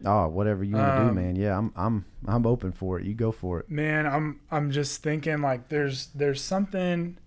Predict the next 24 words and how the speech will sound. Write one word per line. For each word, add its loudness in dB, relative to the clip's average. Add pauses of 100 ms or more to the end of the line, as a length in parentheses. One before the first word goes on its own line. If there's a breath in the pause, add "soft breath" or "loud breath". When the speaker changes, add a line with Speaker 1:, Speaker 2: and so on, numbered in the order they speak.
(480 soft breath)
Speaker 2:
uh, 2
and -2
we 0
can -6
kinda -2
just -2
roll 0
from -8
here. 0
There's 0
a, -4
there's -2
a -2
passage. -4
So -4
if -4
somebody's 0
listening, -2
you -2
can -2
just -4
jot -4
this -8
down. -6